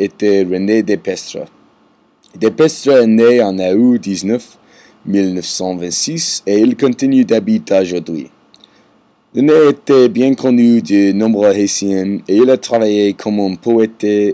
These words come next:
comme un poète et un écrivain. Il écrit deux livres, Adriana de Tous mes rêves et Étincelle. En Adriana, qu'est-ce que se passe? C'est à son mariage, Adriana s'est mariée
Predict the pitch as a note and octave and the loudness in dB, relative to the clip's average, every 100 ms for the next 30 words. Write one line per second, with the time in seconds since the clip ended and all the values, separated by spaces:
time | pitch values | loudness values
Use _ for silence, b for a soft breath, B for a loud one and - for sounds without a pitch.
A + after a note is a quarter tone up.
0 | - - - A#2 A2 C3 A#2 - G#2 G2+ | -6 -14 -4 -2 2 2 2 2 0 2
1 | G2 F#2+ G2 - F2+ E2+ E2 D#2+ _ b | 2 -2 -6 -6 -6 -6 -10 -12 _ b
2 | b b b b - B2 B2+ - C#3 B2+ | b b b b -2 2 2 2 2 4
3 | A#2 A2+ G2 D2 - - _ - A2 A2+ | 4 2 0 -4 -10 -16 _ -8 -6 0
4 | B2+ B2+ B2+ G#2+ G#2 G2+ - C3 C3 B2+ | 2 2 2 2 0 0 -2 0 2 4
5 | C#3+ C#3+ - - G2+ G2 G2 G2 F2 - | 2 0 -4 -2 0 0 -2 -6 -6 -6
6 | F2+ - _ _ _ _ _ _ _ _ | -6 -10 _ _ _ _ _ _ _ _
7 | _ _ _ _ _ _ _ _ _ _ | _ _ _ _ _ _ _ _ _ _
8 | _ - B2+ D#3+ D3+ D#3 C3+ B2+ A2+ A2 | _ -4 0 2 4 4 4 2 2 0
9 | A2+ D3 C3+ C#3 - A2 A#2 A2 - - | 0 -2 -2 -4 -6 -2 0 0 -2 -4
10 | G2+ G2+ G#2 G#2+ - A2+ A#2+ B2 A2+ G#2+ | -2 -2 -2 -4 -2 0 2 2 2 2
11 | G2+ G2 F#2+ - A2+ G#2+ A#2+ G#2+ G#2 - | 0 -2 -6 -8 -6 0 0 0 -2 -4
12 | G#2+ G#2+ A#2 G#2 F#2 F#2 F2+ | -2 0 0 0 0 -4 -6